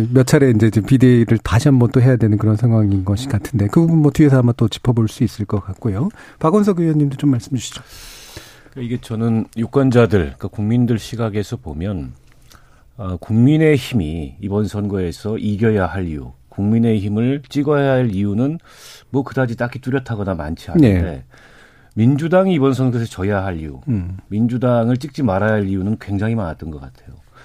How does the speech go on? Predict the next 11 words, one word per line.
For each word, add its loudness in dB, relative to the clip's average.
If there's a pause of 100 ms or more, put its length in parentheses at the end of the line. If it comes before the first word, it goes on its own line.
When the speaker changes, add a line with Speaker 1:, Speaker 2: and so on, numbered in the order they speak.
(600)
Speaker 2:
그런 2
면에서 2
일종의 0
이제 -2
민주당 -4
심판 -10
투표가, -12 (300)
아, -10
저는 -2
이루어졌다고 -2
보고, -4